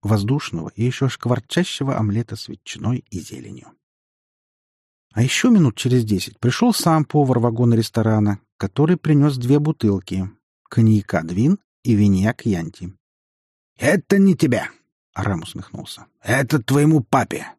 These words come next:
который воспитал настоящего воина. А это твоей маме, которая родила тебя на свет".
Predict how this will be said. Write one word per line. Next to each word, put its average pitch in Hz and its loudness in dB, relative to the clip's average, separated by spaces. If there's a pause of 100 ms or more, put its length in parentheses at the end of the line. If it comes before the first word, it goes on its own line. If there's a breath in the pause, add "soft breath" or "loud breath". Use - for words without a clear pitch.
который 98 -2
воспитал 104 -2
настоящего 139 2
воина. 95 -4 (580)
А - 0
это 208 2
твоей 165 2
маме, 110 2
которая 104 -2
родила 98 -2
тебя - -6
на - -10
свет". - -20